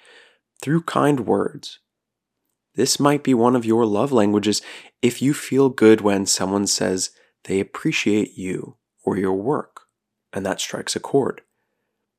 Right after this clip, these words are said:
When someone says, "I love you," often, and it feels really good to hear. When someone shares encouraging words with you and you feel emboldened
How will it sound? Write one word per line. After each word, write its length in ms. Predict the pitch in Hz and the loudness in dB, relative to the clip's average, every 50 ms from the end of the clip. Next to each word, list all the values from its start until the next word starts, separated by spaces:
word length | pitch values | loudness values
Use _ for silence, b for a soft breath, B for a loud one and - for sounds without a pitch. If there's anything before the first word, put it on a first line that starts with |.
| _ _ _ _ _ _ | _ _ _ _ _ _
When 160 | - 120 120 | -2 -2 -2
someone 300 | - - 131 139 143 131 | -2 -2 -2 0 0 0
says, 260 | - - 123 117 - B B B B B | 2 0 0 0 -2 B B B B B
"I 140 | - 117 120 | -6 -4 -2
love 340 | 120 110 110 120 143 131 - | -2 0 2 0 0 0 0
you," 180 | 101 98 95 - | -2 -2 -2 0
often, 520 | - 104 117 - - - - - - - - _ _ _ _ _ _ - | 0 0 0 0 -4 -8 -14 -14 -14 -16 -18 _ _ _ _ _ _ -4
and 100 | 104 104 | -2 -2
it 100 | - - | -4 -6
feels 400 | - - 110 107 107 117 - - | -6 -2 0 0 0 0 -2 -8
really 200 | - - 87 87 | -6 -6 -6 -4
good 180 | - 85 85 | -4 -6 -6
to 100 | - - | -6 -14
hear. 380 | 104 - - 156 - - - _ _ _ _ _ _ _ _ _ _ _ _ _ _ _ _ _ _ _ _ _ _ _ | -12 -8 -6 -4 -4 -6 -8 _ _ _ _ _ _ _ _ _ _ _ _ _ _ _ _ _ _ _ _ _ _ _
When 180 | - 110 113 113 | -2 -2 0 0
someone 460 | - - 131 131 131 135 135 131 131 B B B B | -2 -2 -2 0 0 0 -2 -2 -4 B B B B
shares 300 | - - 123 127 120 - | 0 2 2 2 2 2
encouraging 640 | 123 113 - - - - 120 127 123 123 117 113 | -2 -4 -4 -4 -2 2 2 2 2 2 0 0
words 400 | 101 95 98 101 107 110 110 - | 0 -2 -2 0 0 -2 -2 -4
with 200 | - - - - | -8 -8 -8 -8
you 220 | - - - - - b b b b b | -10 -10 -10 -12 -14 b b b b b
and 160 | - - 101 | -10 -4 -4
you 80 | 107 | -4
feel 320 | 104 - - 101 104 98 95 - | -4 -4 -2 -2 0 0 0 -2
emboldened 800 | 113 110 104 95 - - 98 98 101 90 - - - - - - | -4 -4 -4 -4 -6 -4 0 0 0 0 -2 -8 -10 -12 -14 -16